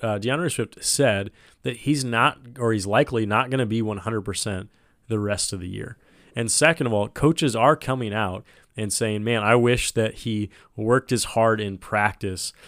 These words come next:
as he, as much as he's talking publicly." And, um, and meanwhile, do you know what Jamal Williams is doing?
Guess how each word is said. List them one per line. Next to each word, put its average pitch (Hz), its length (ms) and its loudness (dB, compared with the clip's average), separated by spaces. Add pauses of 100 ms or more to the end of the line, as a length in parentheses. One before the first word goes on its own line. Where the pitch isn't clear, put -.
(160)
as 98 200 -2
he, 101 280 -4
as 98 140 -4
much 107 200 -4
as 101 120 -6
he's 95 180 -4
talking 92 540 -4
publicly." 104 640 -10 (420)
And, 113 480 -2
um, 98 440 -8
and 117 180 -6
meanwhile, 127 540 0
do 117 80 -2
you - 20 2
know 135 60 2
what 127 80 0
Jamal 120 260 2
Williams 139 320 0
is 156 80 -6
doing? 185 300 0